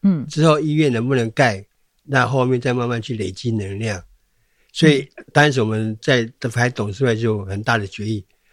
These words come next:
Speaker 2: 那既然医院目前没办法
Speaker 1: 马上盖。
Speaker 2: 有，马上说服卫福部让我们盖。
Speaker 1: 是。
Speaker 2: 那我们知道转个弯，我们先成立居家护理所，
Speaker 1: 嗯。
Speaker 2: 做第一线的医疗。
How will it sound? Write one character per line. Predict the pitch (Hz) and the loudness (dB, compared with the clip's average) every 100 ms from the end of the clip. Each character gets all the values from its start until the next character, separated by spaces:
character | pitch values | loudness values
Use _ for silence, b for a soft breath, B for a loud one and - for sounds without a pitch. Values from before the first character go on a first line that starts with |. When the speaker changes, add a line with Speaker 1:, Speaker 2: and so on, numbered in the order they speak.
| _ - | _ 0
Speaker 2:
那 | 151 135 | 2 2
既 | 120 170 | 2 2
然 | 139 117 151 | 2 2 0
医 | |
院 | 139 131 120 - _ _ | 2 2 2 -6 _ _
目 | 147 135 | 0 2
前 | 117 98 | 0 -4
没 | 110 | -2
办 | 117 | -2
法 | 104 95 92 _ _ _ - | -2 -4 -10 _ _ _ -6
Speaker 1:
马 | 131 | -4
上 | 139 156 151 | 0 0 2
盖。 | 151 - | 0 0
Speaker 2:
有， | 160 | -4
马 | 131 | 0
上 | 151 143 | 2 2
说 | - 170 117 | 4 4 4
服 | - 107 113 | -4 -6 -2
卫 | 143 | 0
福 | 120 113 | 0 0
部 | 120 | -4
让 | 120 117 | -2 -2
我 | |
们 | 101 101 | -4 -6
盖。 | 123 98 - _ | -4 -4 -6 _
Speaker 1:
是。 | - - 147 | -12 -6 0
Speaker 2:
那 | 139 | 0
我 | |
们 | 120 | 2
知 | 131 | 2
道 | 120 | 2
转 | 107 - 104 | 0 0 0
个 | 107 | 2
弯， | 135 143 151 - _ _ _ | 2 2 -2 -8 _ _ _
我 | 117 | -4
们 | 127 | 0
先 | 143 143 | 2 2
成 | - 117 | 0 0
立 | 127 110 | 0 -2
居 | - 135 | -4 -4
家 | 131 135 123 | -2 0 0
护 | 131 | 0
理 | 113 110 | 0 -4
所， | - 90 - - _ | -8 -10 -10 -16 _
Speaker 1:
嗯。 | 185 160 | 0 2
Speaker 2:
做 | 131 | 0
第 | - 147 | 0 0
一 | 139 | 2
线 | 151 123 | 2 0
的 | 104 | 0
医 | 123 117 | -6 -4
疗。 | 113 - | -6 -8